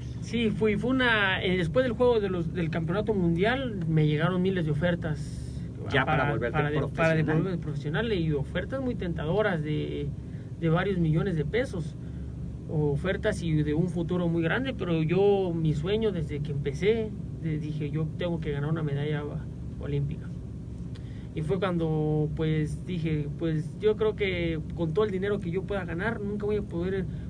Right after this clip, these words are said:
Speaker 1: comprar ni a ganar el sueño de yo ir a unos Juegos Olímpicos". Y fue cuando empecé otra vez a remontar y dije, "No, yo tengo que sacar otra vez la fuerza y esperarme otros cuatro años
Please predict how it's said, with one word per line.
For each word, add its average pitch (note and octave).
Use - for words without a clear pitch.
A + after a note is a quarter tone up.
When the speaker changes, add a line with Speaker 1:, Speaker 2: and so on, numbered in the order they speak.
Speaker 1:
comprar F3+
ni D#3+
a D#3
ganar E3
el E3+
sueño F#3+
de D#3+
yo D#3
ir F3
a F3+
unos D#3+
Juegos E3+
Olímpicos". F#3+
Y D#3
fue F3
cuando E3+
empecé D3+
otra E3
vez E3
a D#3
remontar D3
y G3+
dije, D#3+
"No, D#3+
yo D#3
tengo E3
que D#3+
sacar E3+
otra E3
vez D#3+
la D3+
fuerza G#3
y F3
esperarme E3
otros E3+
cuatro G#3
años F#3